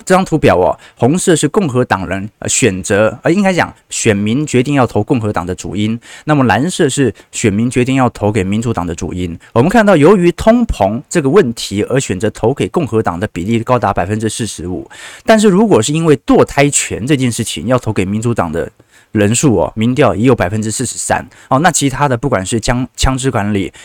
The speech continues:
或者移民或者犯罪率，当然都会有些许的影响。但是如果以民调来看的话，那应该就是以堕胎权作为民主党基本盘的涌出，值得大家来多做一些留意哦。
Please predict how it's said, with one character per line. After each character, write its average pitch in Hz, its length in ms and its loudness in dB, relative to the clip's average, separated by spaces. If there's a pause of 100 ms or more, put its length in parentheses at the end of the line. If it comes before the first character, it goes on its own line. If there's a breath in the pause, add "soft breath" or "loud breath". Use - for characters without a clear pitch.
或 151 100 4
者 113 120 2
移 120 240 2
民 110 360 0
或 143 120 0
者 110 80 0
犯 127 200 2
罪 123 140 2
率， 113 240 2
当 160 100 0
然 151 100 2
都 151 100 2
会 151 100 0
有 101 80 0
些 139 180 -2
许 123 140 -2
的 87 80 -4
影 92 180 -6
响。 - 240 -4 (160 loud breath)
但 196 140 2
是 185 140 2
如 156 240 0
果 123 200 4
以 101 160 -2
民 107 240 -2
调 160 180 0
来 95 120 0
看 - 160 -4
的 95 80 -4
话， 95 180 2 (220 loud breath)
那 165 140 0
应 196 200 0
该 185 160 4
就 170 140 2
是 143 140 -2
以 95 100 -2 (100)
堕 156 160 4
胎 131 240 0
权 87 380 -6 (160 soft breath)
作 180 140 4
为 143 120 6
民 135 240 2
主 143 160 0
党 90 240 -4
基 151 200 -4
本 92 180 -2
盘 - 160 -8
的 104 100 0
涌 95 220 -4
出， 92 320 -6
值 120 160 -4
得 127 100 2
大 131 140 2
家 131 160 0
来 107 140 2
多 123 180 0
做 120 140 0
一 - 20 -4
些 120 120 -2
留 92 220 0
意 98 200 -2
哦。 58 120 -4